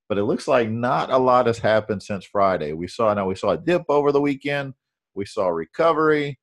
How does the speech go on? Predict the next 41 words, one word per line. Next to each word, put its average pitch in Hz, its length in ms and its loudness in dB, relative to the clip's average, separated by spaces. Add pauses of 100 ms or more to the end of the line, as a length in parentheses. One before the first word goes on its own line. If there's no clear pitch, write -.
(200)
we 92 120 -10
saw 92 180 -4
another 82 280 -6
dip, 156 420 4 (560)
and 98 120 -6
another 98 300 -2
slow 95 220 -6
recovery. 143 680 2
So 107 380 2
it's 104 180 -2
been 156 240 -6
up 127 220 2
and 113 140 -4
down. 107 400 0 (360)
Current 139 280 -2
crypto 123 340 -2
market 110 400 0
is 98 180 -8
sitting 123 280 -4
at 104 200 0
one 127 200 -4
hundred 113 340 -6
ninety-seven 110 600 -2
billion 135 340 2
dollars, 104 560 4 (400)
a - 60 -2
long 151 260 6
way 123 180 6
off 113 300 6
from 104 160 0
a 92 80 2
week 113 200 4
ago. 104 260 4
We 101 80 4
were 98 80 0
talking 101 280 0
about 85 240 -4
two 113 140 -10
hundred 98 220 -4
forty 147 340 0
billion. 120 540 2